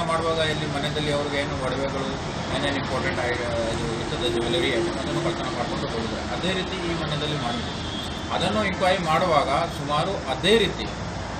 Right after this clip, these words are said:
ಒಂಬತ್ತು ಕೇಸ್, ಒಂಬತ್ತು, ಆ, ಪ್ರಕರಣಗಳು ನಮಗೆ ಗೊತ್ತಾಗಿತ್ತು. ಆ, ಮಾದನಾಯಕನಹಳ್ಳಿಯಲ್ಲಿ, ನಮ್ಮ, ಆ,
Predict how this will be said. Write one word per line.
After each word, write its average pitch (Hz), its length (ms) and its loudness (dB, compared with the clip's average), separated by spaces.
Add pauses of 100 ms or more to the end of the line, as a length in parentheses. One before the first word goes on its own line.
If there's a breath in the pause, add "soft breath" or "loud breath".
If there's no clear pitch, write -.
(100)
ಒಂಬತ್ತು 175 520 2
ಕೇಸ್, 135 440 -2
ಒಂಬತ್ತು, 196 340 0
ಆ, 127 800 -4 (120)
ಪ್ರಕರಣಗಳು 139 480 -2 (380)
ನಮಗೆ - 240 -4
ಗೊತ್ತಾಗಿತ್ತು. 110 500 -2 (580)
ಆ, 120 140 4
ಮಾದನಾಯಕನಹಳ್ಳಿಯಲ್ಲಿ, 147 1080 0 (520)
ನಮ್ಮ, 123 160 0
ಆ, 117 360 2